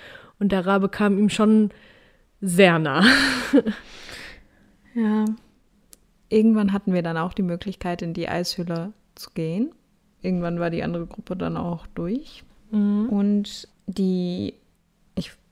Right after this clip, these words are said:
Speaker 2: weiß gar nicht, wer das dann macht, wahrscheinlich die Leute, die, die die Höhle finden, die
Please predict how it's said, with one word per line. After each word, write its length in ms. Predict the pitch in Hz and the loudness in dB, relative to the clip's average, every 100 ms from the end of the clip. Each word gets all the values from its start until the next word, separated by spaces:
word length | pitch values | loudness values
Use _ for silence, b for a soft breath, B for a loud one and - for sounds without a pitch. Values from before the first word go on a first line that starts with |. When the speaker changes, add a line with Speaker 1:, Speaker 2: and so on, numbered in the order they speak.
| _ - | _ -10
Speaker 2:
weiß 200 | 165 - | -8 -8
gar 120 | 165 | -8
nicht, 160 | 165 - | -6 -4
wer 100 | 165 | -4
das 180 | 170 - | -4 -4
dann 120 | 165 | -4
macht, 280 | 165 - 185 | -6 -8 -8
wahrscheinlich 420 | 165 175 170 175 | -4 -2 -2 -2
die 120 | 180 | -4
Leute, 300 | 175 170 175 | -4 -4 -4
die, 200 | 165 165 175 _ - | -8 -10 -14 _ -12
die 240 | 165 165 | -8 -8
die 400 | 160 160 165 160 180 | -6 -6 -4 -6 -4
Höhle 200 | 170 160 | -4 -4
finden, 640 | - 180 185 180 185 220 b b b b b b _ - | -4 -2 -2 0 0 -2 b b b b b b _ -6
die 140 | 180 | -2